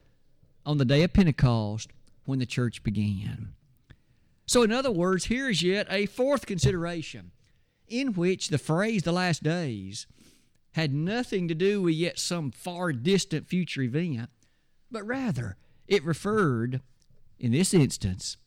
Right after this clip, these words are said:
to the establishment of the church. So far through four verses, we have found no relation, no connection, in fact, not even an insinuation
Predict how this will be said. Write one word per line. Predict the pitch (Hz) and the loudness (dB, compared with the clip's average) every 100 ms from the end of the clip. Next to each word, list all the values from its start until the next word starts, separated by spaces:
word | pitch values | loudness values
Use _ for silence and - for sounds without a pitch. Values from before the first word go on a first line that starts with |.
| _ | _
to | - | -2
the | 117 | 0
establishment | 107 123 120 - - | 0 0 0 -2 -8
of | 95 | -10
the | - | -6
church. | 92 80 67 - - - _ _ _ _ _ _ _ _ - _ _ _ - | -6 -6 -12 -20 -20 -20 _ _ _ _ _ _ _ _ -20 _ _ _ -8
So | - 208 | 0 0
far | - 214 208 | 0 -2 -2
through | - 160 | 0 -2
four | - 196 | 0 -2
verses, | 143 175 127 - 85 - - - - _ _ _ | 0 -2 -4 -8 -10 -12 -12 -20 -20 _ _ _
we | 190 214 | 4 6
have | 185 151 | 6 4
found | 160 156 165 180 175 - | -2 -2 -2 -2 -4 -8
no | 120 143 185 247 | -6 -4 -2 -4
relation, | 226 185 185 190 - 135 - | -2 -2 -2 -6 -6 -8 -8
no | - 208 247 | -6 -4 -4
connection, | 247 196 160 - 175 175 _ | -4 -4 -4 -6 -8 -8 _
in | - 117 | -4 -2
fact, | - 196 277 135 | -2 -2 -2 0
not | 160 165 156 | 2 2 2
even | 202 180 156 | 2 2 0
an | 165 | 0
insinuation | 147 - 202 196 214 254 247 - - - | -2 -4 -6 -6 -6 -8 -10 -12 -16 -20